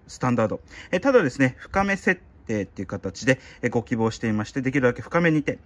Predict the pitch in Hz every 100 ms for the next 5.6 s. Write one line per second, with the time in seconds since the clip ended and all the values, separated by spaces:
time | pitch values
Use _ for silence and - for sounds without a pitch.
0 | - 123 - 123 117 113 107 104 101 -
1 | - - - - 143 165 165 202 - 214
2 | 226 - - 104 107 101 104 - - -
3 | - - - 143 135 - 143 - 208 -
4 | - - 120 113 113 113 101 82 147 -
5 | 220 - 110 - 107 -